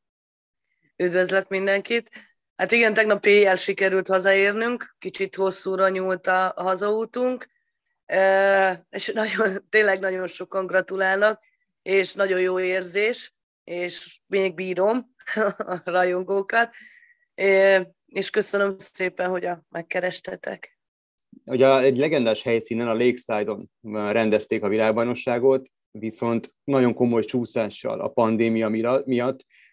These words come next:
Speaker 2: Ezt, ö, mennyire volt nehéz feldolgoznod, illetve mennyi idő telt el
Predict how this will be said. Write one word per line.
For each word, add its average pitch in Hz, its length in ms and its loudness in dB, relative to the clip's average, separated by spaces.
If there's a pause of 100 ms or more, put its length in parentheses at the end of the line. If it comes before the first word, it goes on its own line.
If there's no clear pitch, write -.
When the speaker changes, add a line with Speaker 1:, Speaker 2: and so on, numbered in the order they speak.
(280)
Speaker 2:
Ezt, 120 540 0
ö, 120 400 2 (680)
mennyire 143 380 0
volt 127 160 2
nehéz 123 320 -2
feldolgoznod, 131 760 -2
illetve 123 460 -4
mennyi 143 320 -2
idő 123 260 0
telt 113 380 -4
el 117 340 -2